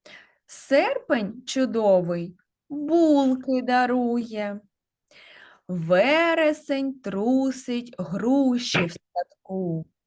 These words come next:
Жовтень гаптує клену сорочку. Йде листопад,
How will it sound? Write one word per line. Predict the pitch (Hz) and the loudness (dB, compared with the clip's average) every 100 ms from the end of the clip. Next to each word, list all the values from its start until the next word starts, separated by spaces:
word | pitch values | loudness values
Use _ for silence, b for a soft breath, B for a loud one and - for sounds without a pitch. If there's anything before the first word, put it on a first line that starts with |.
| b b b b b | b b b b b
Жовтень | 185 165 247 427 539 - 247 180 - - | -6 0 0 0 -4 -6 -4 -4 -4 -10
гаптує | 196 214 208 _ 247 302 381 359 370 370 370 _ | -4 -4 -4 _ -4 -2 -2 0 0 0 -2 _
клену | - 254 247 240 247 262 285 311 | -4 -2 0 0 0 -2 -4 -6
сорочку. | 311 - 359 359 302 269 240 233 233 - _ 240 226 247 - - _ _ _ _ _ _ _ B B B B - | -8 -6 -4 -2 0 0 0 -2 -4 -16 _ -6 -6 -10 -16 -20 _ _ _ _ _ _ _ B B B B -10
Йде | 190 170 160 190 294 359 349 | -6 -6 -2 2 2 2 0
листопад, | 254 247 - 202 185 185 170 190 302 339 | -2 -4 -6 -2 -2 -2 -6 -2 0 -2